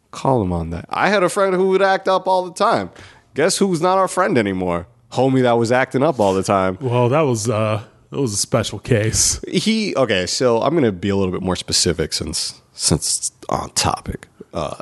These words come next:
Speaker 1: and, uh, for whatever reason, I've been talking about him a lot lately. But, uh, basically,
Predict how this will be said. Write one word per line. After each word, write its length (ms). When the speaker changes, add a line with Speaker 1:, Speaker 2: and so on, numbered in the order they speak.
Speaker 1:
and, 220
uh, 180
for 220
whatever 240
reason, 200
I've 60
been 100
talking 280
about 160
him 100
a 60
lot 260
lately. 300
But, 240
uh, 320
basically, 540